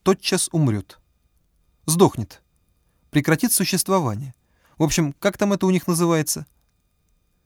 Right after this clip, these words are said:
Он проснулся и жадно высосал ещё полбутылки. А потом увидел на песке маленькую чёрную коробочку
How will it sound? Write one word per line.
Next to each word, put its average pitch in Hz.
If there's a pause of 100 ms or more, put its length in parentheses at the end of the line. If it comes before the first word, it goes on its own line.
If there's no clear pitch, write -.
(800)
Он 143
проснулся 139
и 131
жадно 139
высосал 131
ещё 117
полбутылки. 113 (1200)
А 123
потом 202 (500)
увидел 214
на 208
песке 202
маленькую 151
чёрную 113
коробочку 185